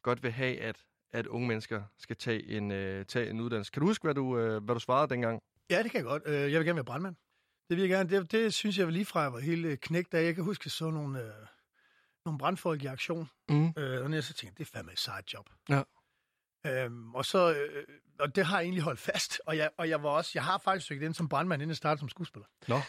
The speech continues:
Speaker 2: Men det er jo, det er svært. Og det er sådan lidt samspist miljø, og det,
Speaker 1: Ja.
Speaker 2: det, det, så det, det er svært at komme ind på en brandstation. Men jeg, jeg var nede og søge et par steder, så var jeg faktisk lige ved at studere ind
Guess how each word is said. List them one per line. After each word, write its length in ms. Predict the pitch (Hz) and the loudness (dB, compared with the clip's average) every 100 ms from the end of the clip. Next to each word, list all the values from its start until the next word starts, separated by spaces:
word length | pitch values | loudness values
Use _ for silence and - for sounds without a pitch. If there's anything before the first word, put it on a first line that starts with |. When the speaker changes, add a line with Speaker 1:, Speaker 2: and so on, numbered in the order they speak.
| - - _ - | -8 -20 _ -4
Speaker 2:
Men 300 | 135 147 139 | -2 -2 0
det 60 | |
er 40 | 151 | 2
jo, 160 | 131 127 - | 0 -4 -2
det 40 | |
er 40 | 160 | -2
svært. 340 | - 143 - - _ _ _ - | 0 -2 -2 -8 _ _ _ -16
Og 140 | 131 | -8
det 80 | 156 | -4
er 40 | 143 | -2
sådan 140 | 160 | -2
lidt 120 | 151 | 0
samspist 540 | - 170 - 160 139 147 | 0 0 -2 -2 -4 -4
miljø, 260 | 123 151 143 | 0 0 -2
og 400 | - 135 123 127 | -6 -6 -4 -4
det, 60 | 131 | -2
Speaker 1:
Ja. 120 | 123 - | -2 -2
Speaker 2:
det, 120 | 139 - | -8 -8
det, 220 | 156 143 - | -6 -6 -4
så 80 | |
det, 220 | 147 156 165 | -2 0 2
det 40 | |
er 40 | 160 | 2
svært 240 | - 185 | 4 4
at 60 | - | 4
komme 200 | 165 170 | 2 0
ind 100 | 165 | 0
på 180 | 170 156 | -2 -2
en 100 | 131 | -2
brandstation. 640 | 151 156 - - 123 127 | -4 -4 -4 -4 -6 -10
Men 120 | 135 | -2
jeg, 160 | 151 160 | 2 4
jeg 120 | 180 | 4
var 100 | 214 | 4
nede 100 | 214 | 2
og 60 | 208 | 2
søge 140 | 226 | 0
et 80 | - | 0
par 80 | 151 | -2
steder, 260 | 190 202 - - - - _ _ _ _ - | 2 2 0 -8 -20 -20 _ _ _ _ 0
så 100 | 196 | 2
var 60 | |
jeg 60 | 180 | 4
faktisk 180 | 202 170 | 2 2
lige 100 | 196 | 4
ved 120 | 190 | 2
at 60 | 160 | 2
studere 300 | 170 160 196 | -2 0 0
ind 140 | 202 | -2